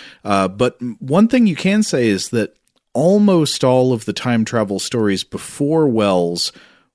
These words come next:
were not really science fiction, and that the time travel mechanic was almost always a sort of, uh, inexplicable, uh, j-, fantasy thing. And it was like the action of, of a god or an angel or some kind of supernatural imposition, or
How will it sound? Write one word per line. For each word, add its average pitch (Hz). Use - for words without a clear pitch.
were 113
not 139
really 131
science 123
fiction, 87
and 101
that 98
the 110
time 165
travel 160
mechanic 117
was 107
almost 117
always 120
a 98
sort 113
of, 92
uh, 95
inexplicable, 98
uh, 90
j-, 95
fantasy 120
thing. 90
And 107
it 104
was 104
like 117
the 113
action 113
of, 98
of 104
a 98
god 104
or 92
an 95
angel 101
or 87
some -
kind 95
of 87
supernatural 101
imposition, 101
or 147